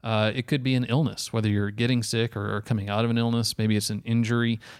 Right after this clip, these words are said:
anything that is reducing your ability to, to train at one hundred percent. The first thing you need to do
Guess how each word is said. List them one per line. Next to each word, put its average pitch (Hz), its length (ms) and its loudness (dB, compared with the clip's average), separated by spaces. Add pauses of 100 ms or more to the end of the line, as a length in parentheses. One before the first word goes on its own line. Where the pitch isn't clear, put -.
(120)
anything 170 380 0
that 123 120 2
is 110 200 0
reducing 110 540 0
your 107 180 4
ability 104 400 0
to, 101 480 -2
to - 140 -8
train 107 500 0 (340)
at 131 140 2
one 117 140 0
hundred 104 180 -2
percent. 101 460 -6
The - 80 -20
first 151 240 -2
thing 151 120 0
you 135 60 2
need 127 140 2
to 113 80 0
do 107 260 2